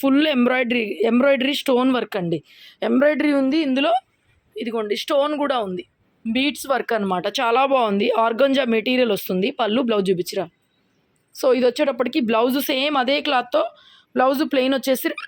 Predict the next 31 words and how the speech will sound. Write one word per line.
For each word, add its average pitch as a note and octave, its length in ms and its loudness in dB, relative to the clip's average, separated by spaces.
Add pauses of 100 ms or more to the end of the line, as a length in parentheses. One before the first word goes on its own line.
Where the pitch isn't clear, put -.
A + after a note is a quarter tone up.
(140)
రెండు A#3+ 240 0
వైపులా C4 220 2
బోర్డర్ A3+ 340 2
వచ్చేసిందండి. G#3+ 520 -2
మంచి G#3+ 320 -2
పీస్ G3 280 0
తీసేరా, G3+ 340 0 (480)
బ్యూటిఫుల్ C4+ 440 0
పీస్. G3 200 0
ఇవన్నీ C#4 400 0
కూడా D#4 180 2
ఆఫర్లో C#4 320 0
ఇస్తున్నానండి. A3+ 720 -2 (400)
వెయ్యి C4 160 4
రూపాయలు C#4+ 320 0
ఫ్రీ B3+ 180 0
షిప్పింగ్, A3 360 -2
త్రిబుల్ A#3 260 0
నైన్. G3+ 160 -4 (580)
నెక్స్ట్ C4+ 340 -2 (580)
రంకట్ C4+ 420 -2
శారీ, C#4 440 0 (160)
కాశ్మీర్ D4 440 0
ఎంపోరియంలో B3+ 1080 2 (440)
క్రేప్ D4+ 300 2
రంకట్ A#3+ 400 0
అనమాట. F#3+ 300 -2
ఇది F#3 280 -4
పళ్ళు, A3+ 280 0
బ్లౌజ్ G#3 280 -2
చూపించురా. F3 340 -6